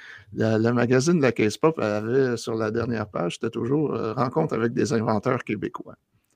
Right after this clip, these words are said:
Fait que je regarde ça, je me dis, « Ah bon, inventeur, créativité, puis tout. » Fait que je réussis à contacter le journaliste par téléphone. Je le trouve, j'ai dit, « Écoute, on peut-tu me mettre en contact avec des gens ? » Fait qu'éventuellement, j'ai interviewé une cinquantaine d'inventeurs. Fait qu'en tout cas,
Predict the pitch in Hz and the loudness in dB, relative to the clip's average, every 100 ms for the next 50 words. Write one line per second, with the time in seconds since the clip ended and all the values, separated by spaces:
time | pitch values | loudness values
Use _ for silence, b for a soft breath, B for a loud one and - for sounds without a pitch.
0 | _ _ _ _ - 120 156 - 160 - | _ _ _ _ -12 -4 -2 0 0 0
1 | - 160 - - - - 226 202 143 139 | -2 -2 -4 -8 -6 -2 -2 -2 -6 -10
2 | - 110 113 127 - 143 160 - 110 107 | -10 -10 -6 -4 -2 -2 -4 -6 -6 -6
3 | - 113 - - 156 - - - - - | -6 -14 -12 -8 -8 -10 -14 -12 -12 -16
4 | - - - - - - - - - 139 | -16 -14 -12 -12 -10 -8 -6 -4 -4 -2
5 | 127 - 147 139 123 117 139 185 - - | -2 -2 -2 0 0 -2 -6 -8 -12 -20
6 | - - - - - - - 214 - B | -14 -8 -4 -4 -6 -10 -8 -10 -10 B
7 | B B B - 139 - 120 151 123 - | B B B -8 -6 -2 -2 -4 -6 -12
8 | - - 202 - - 226 269 202 151 131 | -8 -4 -4 -6 -8 -6 -6 -6 -6 -8
9 | - 123 117 113 - 110 107 143 - - | -8 -6 -4 -4 -4 -4 -4 -10 -14 -12
10 | - 131 131 143 151 131 113 123 120 135 | -8 -6 -4 -2 -2 -4 -4 -4 -2 -2
11 | 123 127 117 117 117 117 113 - - - | -2 -6 -6 -4 -4 -4 -4 -6 -10 -12
12 | - 151 196 156 - | 0 4 6 4 0